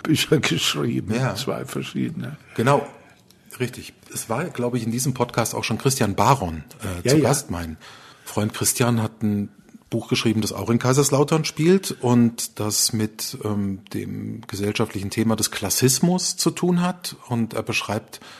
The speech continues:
Speaker 2: wenn ich es richtig in Erinnerung habe, mit einem Mann seiner Klasse seinen Vater, sein Aufwachsen
Speaker 1: Genau.
Speaker 2: in einer, in, in einer proletarischen
Speaker 1: Genau.
Speaker 2: Unterschicht. Und sein zweites Buch ist, ähm, ein Prequel, wie man im Kino sagt, also die Geschichte davor,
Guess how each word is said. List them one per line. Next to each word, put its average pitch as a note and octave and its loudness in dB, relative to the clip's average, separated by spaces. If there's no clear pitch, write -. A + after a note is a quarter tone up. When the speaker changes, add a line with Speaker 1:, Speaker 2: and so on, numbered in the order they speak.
Speaker 2:
wenn G#2+ -2
ich G#2 -2
es A2 0
richtig C3 0
in A#2+ 2
Erinnerung A#2+ 0
habe, A#2 2
mit A2+ 0
einem G#2 -2
Mann G#2 4
seiner A2 2
Klasse A2+ 0
seinen G#2+ 0
Vater, G#2+ -4
sein G#2+ 2
Aufwachsen F#2+ -2
Speaker 1:
Genau. B2+ 0
Speaker 2:
in G2+ 0
einer, G2 0
in, G2+ -4
in F#2+ -6
einer F#2+ -4
proletarischen F#2 0
Speaker 1:
Genau. A#2+ -2
Speaker 2:
Unterschicht. - -6
Und A2 4
sein A2 4
zweites C3 2
Buch - -4
ist, B2+ 2
ähm, A#2+ 4
ein C3 2
Prequel, F2 2
wie G2+ -2
man F#2+ -2
im F#2 -6
Kino F#2 -6
sagt, E2+ -8
also G#2+ 0
die G#2+ 0
Geschichte B2+ 2
davor, B2+ 4